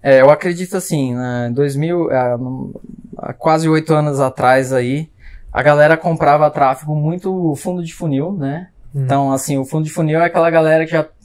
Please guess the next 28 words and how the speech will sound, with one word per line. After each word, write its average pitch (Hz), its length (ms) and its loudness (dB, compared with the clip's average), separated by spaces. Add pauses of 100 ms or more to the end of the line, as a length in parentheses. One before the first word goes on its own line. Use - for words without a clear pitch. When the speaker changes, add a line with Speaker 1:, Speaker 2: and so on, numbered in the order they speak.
Speaker 1:
tinha 175 300 -4
consciência 175 880 -4
do, 123 420 -2 (380)
do 135 120 -2
que 135 80 -2
ela 151 140 6
precisava. 151 880 4
Então, 139 260 -2
assim, 139 440 -4
a 120 60 -2
galera 139 260 2
que 156 80 -6
tava 156 100 0
acostumada 151 460 0
a - 20 -2
comprar 143 320 0
tráfego, 131 680 -2 (400)
ah, 117 280 2
no 127 160 -2
Google, 208 680 -2
ah, 135 180 0
usando 139 280 -4
palavra-chave, 147 840 2
ou 170 160 2
quando - 180 -4
Speaker 2:
Uhum. - 40 -8
Speaker 1:
comprava 165 380 2
tráfego 147 760 0